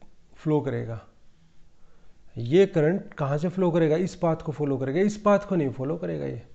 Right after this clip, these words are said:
ये जो इस,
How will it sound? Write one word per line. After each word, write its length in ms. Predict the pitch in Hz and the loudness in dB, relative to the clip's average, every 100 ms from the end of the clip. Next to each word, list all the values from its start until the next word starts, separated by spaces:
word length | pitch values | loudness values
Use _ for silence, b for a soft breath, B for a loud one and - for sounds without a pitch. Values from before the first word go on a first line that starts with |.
| - - - - - b b b b b - | -20 -20 -20 -20 -20 b b b b b -8
ये 320 | 127 170 202 | 0 4 6
जो 460 | 165 185 180 185 180 | 6 4 4 2 -4
इस, 680 | 165 175 208 208 - - | -10 -4 0 0 -2 -12